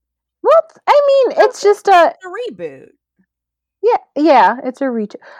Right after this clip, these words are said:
Speaker 1: There's a Hotel Transylvania T V show.
Speaker 2: Yeah. I see
Speaker 1: Oh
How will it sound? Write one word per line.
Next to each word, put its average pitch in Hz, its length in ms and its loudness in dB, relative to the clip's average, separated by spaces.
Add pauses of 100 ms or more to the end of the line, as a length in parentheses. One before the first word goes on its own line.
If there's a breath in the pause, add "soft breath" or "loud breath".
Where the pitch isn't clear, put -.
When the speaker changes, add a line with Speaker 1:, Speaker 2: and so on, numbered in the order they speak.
(140 loud breath)
Speaker 1:
There's 240 220 2
a 381 200 4
Hotel 254 480 -4
Transylvania 202 880 -6
T 190 240 -10
V 170 200 -8
show. 226 380 -8
Speaker 2:
Yeah. 214 840 -10 (240)
I 262 140 -16
see 302 240 -20
Speaker 1:
Oh 202 120 -10